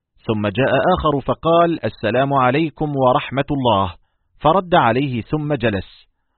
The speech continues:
فقال صلى الله عليه وسلم: "عشرون"، ثم جاء آخر فقال: "السلام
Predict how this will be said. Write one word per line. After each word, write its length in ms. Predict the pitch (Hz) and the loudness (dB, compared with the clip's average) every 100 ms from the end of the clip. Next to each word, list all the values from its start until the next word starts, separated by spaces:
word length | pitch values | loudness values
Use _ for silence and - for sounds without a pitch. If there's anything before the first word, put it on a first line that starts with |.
| _ | _
فقال 380 | 101 - 127 131 | -6 0 0 0
صلى 240 | - 202 | 0 2
الله 360 | 180 165 156 156 | 2 2 4 4
عليه 300 | 139 135 123 | 4 0 -2
وسلم: 680 | 123 - 131 110 120 131 127 _ _ _ | -2 -2 -2 0 -2 -2 -10 _ _ _
"عشرون"، 840 | 87 107 - 113 170 135 90 82 - _ _ _ _ _ - | -8 -6 -6 -2 2 2 0 -6 -14 _ _ _ _ _ -6
ثم 220 | 131 151 | -2 -2
جاء 460 | 151 220 185 151 175 | 0 0 0 0 0
آخر 200 | - 170 151 | 0 -2 0
فقال: 320 | 123 - 165 | -2 0 0
"السلام 420 | 156 - 117 151 | 0 -2 0 0